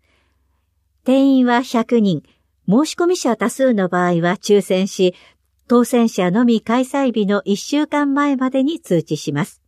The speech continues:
講師はアイティーエヴァンジェリスト、若宮正子氏。申し込み、申し込みフォームから。墨地版広報誌五ページに掲載されている二次元コード参照。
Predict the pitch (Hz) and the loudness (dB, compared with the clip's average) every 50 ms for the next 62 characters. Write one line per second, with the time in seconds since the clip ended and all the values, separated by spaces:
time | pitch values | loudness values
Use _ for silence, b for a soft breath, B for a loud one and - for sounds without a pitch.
0 | _ _ _ _ _ _ _ _ _ _ _ _ _ _ _ _ _ _ _ _ | _ _ _ _ _ _ _ _ _ _ _ _ _ _ _ _ _ _ _ _
1 | _ _ _ _ _ _ _ _ _ _ - 262 254 240 196 - 190 170 165 170 | _ _ _ _ _ _ _ _ _ _ 0 2 2 2 2 0 0 0 0 0
2 | 175 B B B B B B B 170 196 254 277 - - 277 269 254 247 - - | -2 B B B B B B B 0 0 0 0 -2 -2 0 0 0 0 0 0
3 | 196 185 180 240 277 277 262 254 254 226 202 220 220 - - - - 165 165 165 | -2 -2 0 0 0 0 0 0 0 0 0 0 -2 -4 -6 -4 -4 -4 -4 -4
4 | b b b b b - 190 185 - 285 277 247 226 208 185 160 151 147 170 233 | b b b b b -4 -4 -2 0 0 0 2 2 2 2 0 0 0 -2 -2
5 | - 196 170 - 160 160 - - - 143 - _ _ _ _ _ _ _ _ _ | -2 -4 -6 -4 -6 -8 -6 -6 -8 -10 -10 _ _ _ _ _ _ _ _ _
6 | _ _ _ - 180 190 202 214 - - - 202 185 170 175 180 180 B B B | _ _ _ -2 0 0 0 0 -2 -2 -2 0 2 2 2 0 -2 B B B
7 | B B B 185 208 269 311 311 - - 320 302 294 294 269 240 262 247 220 175 | B B B 0 2 2 2 0 -2 -2 0 2 2 0 0 0 0 0 0 0
8 | 165 175 170 - 160 156 151 151 - _ _ _ _ _ _ _ _ _ _ _ | -2 -2 -2 -4 -4 -2 -2 -4 -6 _ _ _ _ _ _ _ _ _ _ _
9 | _ _ _ _ _ - - - 247 254 311 330 - - 320 302 311 302 294 277 | _ _ _ _ _ -8 -2 2 2 4 4 2 2 0 -2 0 2 2 2 2
10 | 254 - 262 254 254 240 - 254 240 233 - - 180 170 202 196 202 - 294 277 | 2 2 2 2 2 2 2 2 2 2 2 0 0 0 0 0 0 2 2 2
11 | 262 - 190 160 160 160 - 180 170 170 - - 160 165 175 - - 165 160 165 | 2 0 0 -2 -2 -2 0 0 -2 -2 -2 -2 -2 -2 -2 -2 -2 -2 -2 -2
12 | 165 - 170 165 160 151 165 165 160 B B B B B 180 185 185 - 254 247 | -2 0 0 0 0 0 0 -2 -2 B B B B B 0 0 0 2 0 2
13 | 262 254 247 226 226 - 220 208 185 160 165 156 165 170 - 202 196 180 175 - | 2 2 2 0 0 -2 0 0 0 0 0 0 -2 -2 -4 -4 -4 -4 -4 -4
14 | - - 156 147 139 - | -4 -4 -2 -2 -4 -6